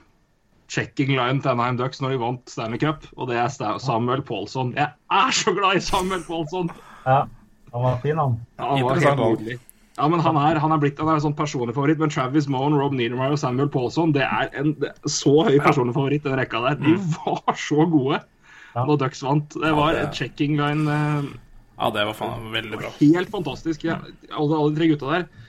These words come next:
Speaker 1: helt høyt på lista, men Samuel Paulson ble en sånn personlig unsung hero for meg. Han har ikke
Speaker 3: Moro.
Speaker 1: vært, eh, siden. Så han er, han får plassen der, altså. Og det er, eh, det er kun personlige ting, men han, eh, han var en utrolig god defensiv, eh,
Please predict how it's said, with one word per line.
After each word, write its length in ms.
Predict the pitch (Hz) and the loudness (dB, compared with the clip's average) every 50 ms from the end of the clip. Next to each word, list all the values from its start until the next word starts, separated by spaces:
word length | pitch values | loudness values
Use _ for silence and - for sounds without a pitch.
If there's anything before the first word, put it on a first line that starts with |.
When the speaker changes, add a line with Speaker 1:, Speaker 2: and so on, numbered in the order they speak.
| - _ _ _ - | -20 _ _ _ -2
Speaker 1:
helt 200 | 143 151 160 147 | -2 0 0 0
høyt 140 | 147 147 | -2 -2
på 80 | - 156 | 0 -2
lista, 180 | 143 147 147 147 | -2 0 0 0
men 120 | 151 151 | 0 0
Samuel 300 | 147 143 123 120 139 139 | 0 -2 -4 -4 -4 -4
Paulson 320 | - 131 117 - 139 135 123 | -4 -4 -4 -4 -4 -4 -4
ble 100 | 117 117 | -2 -4
en 100 | 120 120 | -4 -2
sånn 220 | 120 127 127 131 - - _ _ - - - | -2 -4 -4 -4 -8 -14 _ _ -20 -10 -6
personlig 960 | - 135 - - 120 107 107 117 127 131 131 135 135 131 131 131 131 131 131 - | -4 -4 -4 -2 0 0 2 4 4 4 4 6 4 4 2 2 2 0 -2 -2
unsung 360 | - 120 135 131 - 143 131 127 | 0 0 -2 0 0 -2 -2 0
hero 320 | 113 117 131 101 110 127 123 | 0 0 0 0 0 -2 -2
for 100 | 120 135 | -2 -2
meg. 200 | 123 107 117 123 - - - - - - _ - | -2 -2 -2 -2 -6 -14 -20 -20 -20 -20 _ -8
Han 80 | 120 120 | -2 2
har 0 | |
ikke 80 | 139 | 4
Speaker 3:
Moro. 160 | 175 170 165 - | 4 4 2 0
Speaker 1:
vært, 140 | - - | -4 -8
eh, 420 | 127 117 117 117 117 113 113 113 110 | -6 -4 -4 -4 -4 -4 -4 -4 -2
siden. 320 | - 123 110 104 104 104 | 0 -2 -2 -2 -4 -6
Så 140 | 127 147 143 | -2 -2 2
han 180 | 143 147 151 151 | 2 4 4 4
er, 220 | 143 139 139 143 | 2 2 2 0
han 160 | 131 139 143 147 | 0 -2 -2 -2
får 140 | 151 147 | -4 -4
plassen 260 | - 135 123 - - 135 | -4 -4 -6 -6 -4 -4
der, 120 | 127 127 | -2 -2
altså. 200 | 120 107 - - - - _ _ _ _ - - - - - - _ _ - | -2 -4 -6 -12 -18 -20 _ _ _ _ -20 -20 -20 -20 -20 -20 _ _ -10
Og 60 | - | -6
det 80 | 117 117 | -4 -2
er, 160 | 117 113 117 117 | 0 0 0 0
eh, 200 | 117 113 - - | 0 -2 -2 -4
det 40 | |
er 120 | 123 120 120 | -6 -6 -6
kun 400 | - - - 147 151 185 170 - - | -4 2 4 6 6 6 4 2 0
personlige 420 | - 151 143 - 123 110 113 120 123 | -2 -4 -2 -2 -2 -6 -4 -6 -6
ting, 140 | 117 113 123 | -6 -6 -6
men 100 | 123 120 | -6 -4
han, 160 | 123 127 123 123 | -4 -4 -4 -4
eh, 200 | 123 123 120 120 | -4 -4 -4 -4
han 100 | 117 113 | -4 -4
var 80 | 110 113 | -4 -4
en 80 | 101 - | -4 -6
utrolig 600 | - 143 - - 151 165 180 175 151 127 113 107 | -8 -10 -2 2 2 4 4 4 4 4 4 4
god 180 | 110 113 117 107 | 2 0 2 0
defensiv, 500 | 107 - - 110 - - 104 107 110 110 | -2 -4 -4 -8 -4 -4 -4 -2 -2 -2
eh, 260 | 110 110 110 107 | -4 -4 -4 -6